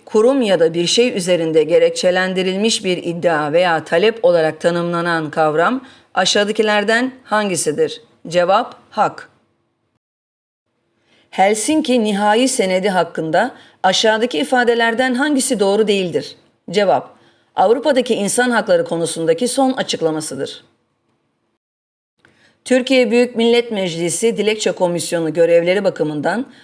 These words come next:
aşağıdaki hangi yetkiye sahip değildir? Cevap,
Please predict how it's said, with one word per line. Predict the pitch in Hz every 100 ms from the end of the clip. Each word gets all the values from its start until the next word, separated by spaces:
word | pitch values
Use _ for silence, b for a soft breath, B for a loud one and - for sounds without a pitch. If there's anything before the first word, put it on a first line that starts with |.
| B
aşağıdaki | - 185 226 208 220 220 254
hangi | 226 277 269
yetkiye | 233 214 214 185 170 -
sahip | - 175 180 247 -
değildir? | 208 190 156 - - b b -
Cevap, | 175 190 156 -